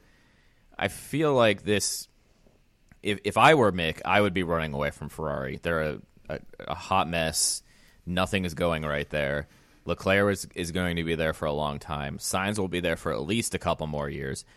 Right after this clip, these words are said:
There's eighty-six drivers stuck in the Ferrari Academy who they don't know what to do with, like Robert Shwartzman, et cetera.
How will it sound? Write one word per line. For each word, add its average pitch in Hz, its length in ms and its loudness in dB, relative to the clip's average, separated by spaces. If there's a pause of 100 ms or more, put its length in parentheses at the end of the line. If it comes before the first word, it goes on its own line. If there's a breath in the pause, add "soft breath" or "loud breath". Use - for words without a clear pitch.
There's 87 280 -2
eighty-six 107 580 0
drivers 87 420 2
stuck - 240 -2
in 82 80 -4
the 80 80 -2
Ferrari 78 540 -2
Academy 73 560 -4
who 82 160 -4
they 76 120 -2
don't 76 320 -4
know 76 120 -2
what 73 160 -4
to 73 100 -8
do 67 160 -4
with, 65 320 -6 (320 soft breath)
like 73 220 -6
Robert 73 260 -2
Shwartzman, 71 500 -6
et 62 120 -10
cetera. 67 520 -2